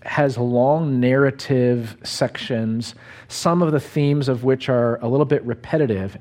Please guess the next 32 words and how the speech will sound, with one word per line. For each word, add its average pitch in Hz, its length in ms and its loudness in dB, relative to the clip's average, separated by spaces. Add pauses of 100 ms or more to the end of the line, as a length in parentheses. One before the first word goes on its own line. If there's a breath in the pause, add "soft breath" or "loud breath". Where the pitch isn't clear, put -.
and 123 220 -2
it's 120 200 -6
tough - 360 -2
to - 120 -6
capture 147 460 -2
the 123 160 -2
end 143 200 0
of 123 100 2
Acts 120 400 0
in 113 480 -2 (260 loud breath)
thirty-minute 143 680 0
sermon 131 500 -2
chunks. - 560 -6 (580 loud breath)
And 143 120 -2
so 156 160 2
what 151 100 4
I'm 170 80 2
gonna 185 160 2
do 170 220 4
is 139 180 2
a 131 80 0
little 170 160 2
bit 175 180 0
out 147 120 2
of 139 80 0
the 139 60 2
ordinary 135 380 0
this 113 220 -6
morning, 110 320 -2
no 143 100 2
three-point 156 440 0
outline. 120 480 0